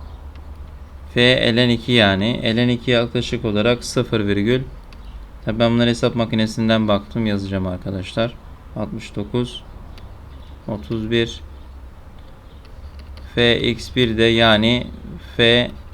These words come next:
iki buçuğu bizden soruyor. Yani ln iki buçuğu bizden soruyor. O da yaklaşık sıfır virgül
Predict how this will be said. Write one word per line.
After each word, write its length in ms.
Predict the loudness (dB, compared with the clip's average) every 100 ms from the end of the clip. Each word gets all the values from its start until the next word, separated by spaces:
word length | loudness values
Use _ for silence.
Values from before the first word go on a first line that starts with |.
| -12
iki 240 | -10 -2 0
buçuğu 400 | 0 0 0 0
bizden 280 | 0 0 -2
soruyor. 420 | -2 0 2 4
Yani 420 | 4 4 2 0
ln 440 | 0 4 4 2 -2
iki 220 | -4 -4
buçuğu 400 | -4 -4 -4 -2
bizden 300 | -2 -2 -4
soruyor. 560 | -4 -4 0 0 0 -2 -10 -20 -20 -8
O 120 | -2
da 60 | 0
yaklaşık 560 | 0 0 -4 -2 -2 -4 -8 -18 -18 -18 -18 -18 -18 -18 -18 -18 -16 -16 -16 -16 -18 -18 -18 -18 -16 -18 -18 -18 -18 -18 -18 -16
sıfır 540 | -8 -2 0 2 2
virgül 440 | 2 0 2 2